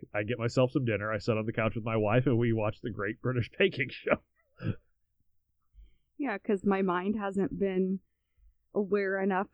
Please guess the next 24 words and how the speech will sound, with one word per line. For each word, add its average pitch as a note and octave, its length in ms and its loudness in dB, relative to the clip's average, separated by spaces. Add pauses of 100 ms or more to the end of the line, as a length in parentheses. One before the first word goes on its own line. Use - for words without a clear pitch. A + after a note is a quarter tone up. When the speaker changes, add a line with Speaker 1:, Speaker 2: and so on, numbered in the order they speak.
(120)
Speaker 2:
to G3 320 0
concentrate G3 680 2
on F3+ 180 0
any F3 260 0
of E3+ 120 -6
our F3 200 0
other F3 220 0
shows, F3 640 2
'cause, E3+ 180 -4 (460)
you F3 140 4
know, D#3+ 180 0
with F#3 160 2
the F3 60 4
Speaker 1:
Yeah. F3+ 80 6
Speaker 2:
migraine, E3+ 360 4
you F#3 80 2
can't - 220 2
really E3 240 -2 (100)
focus F#3 400 2
on E3 180 0
anything. E3 560 0
Speaker 1:
Yeah, C3+ 220 8
hit, G3+ 260 8
uh, D3 200 6